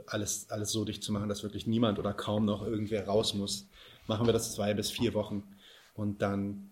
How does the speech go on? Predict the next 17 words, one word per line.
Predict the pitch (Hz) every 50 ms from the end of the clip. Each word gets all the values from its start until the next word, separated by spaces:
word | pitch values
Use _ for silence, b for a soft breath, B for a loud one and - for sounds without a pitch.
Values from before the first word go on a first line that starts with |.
| _ _ _ _ _ _ - - -
ähm, | 107 101 98 95 95 95 90 - -
äh, | 107 101 95 76
sinken | 95 - 131 143 127
die | 110 101
Zahlen | - - 113 107 107
so | 101 127 147
stark, | 143 - 123 113 110 110 - -
dass | - 104 - 110
wir | 104 101 98 -
im | 101 101
Endeffekt | 101 101 - - 110 101 - -
gar | - 98 101
nicht | 104 101
mehr | 104 98
mit | 98 -
einer | 98 95
Pandemie | - - 104 101 92 92 98 98 95